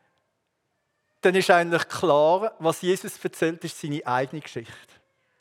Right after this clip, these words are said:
Das ist gar nicht nur eine Belehrung für andere. Das ist seine eigene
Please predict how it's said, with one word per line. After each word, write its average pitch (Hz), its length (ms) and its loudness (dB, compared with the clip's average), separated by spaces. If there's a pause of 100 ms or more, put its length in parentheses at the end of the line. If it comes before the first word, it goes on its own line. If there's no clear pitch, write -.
(1800)
Das 185 200 0
ist - 180 -2
gar 208 160 6
nicht 202 160 -2
nur 196 160 2
eine 185 80 4
Belehrung 190 680 0
für 170 260 -6
andere. 160 540 -4 (1000)
Das 175 220 0
ist 190 220 -2
seine 175 480 -4
eigene 220 920 0